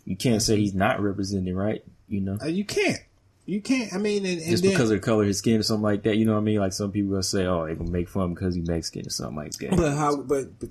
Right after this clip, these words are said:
Speaker 2: but I was about to say, how crazy is that when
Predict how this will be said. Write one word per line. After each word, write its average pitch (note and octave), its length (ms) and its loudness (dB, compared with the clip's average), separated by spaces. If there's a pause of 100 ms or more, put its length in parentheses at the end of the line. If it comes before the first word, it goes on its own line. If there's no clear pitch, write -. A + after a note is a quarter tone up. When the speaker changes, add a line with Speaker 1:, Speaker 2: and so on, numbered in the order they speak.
(120)
Speaker 2:
but A2+ 140 -6
I G#2+ 140 -6
was A2 120 -8
about A2+ 200 -2
to G#2+ 120 0
say, G2+ 60 -8
how B2+ 240 -6
crazy A#2+ 420 -4
is G#2 140 -12
that A2 240 -10
when G2+ 320 -12